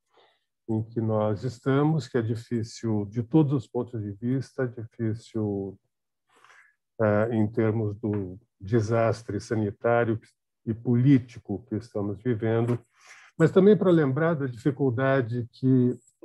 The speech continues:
isso, essa condição colocou pros organizadores desse evento.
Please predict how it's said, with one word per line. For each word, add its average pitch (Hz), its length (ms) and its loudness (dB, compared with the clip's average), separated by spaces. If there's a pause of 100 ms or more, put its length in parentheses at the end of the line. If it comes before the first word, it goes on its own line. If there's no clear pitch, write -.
(1160)
isso, 117 800 0 (1080)
essa 117 280 2
condição 117 640 0
colocou 123 580 0
pros 135 300 -4
organizadores 123 1040 -2
desse 120 300 -6
evento. 98 540 -8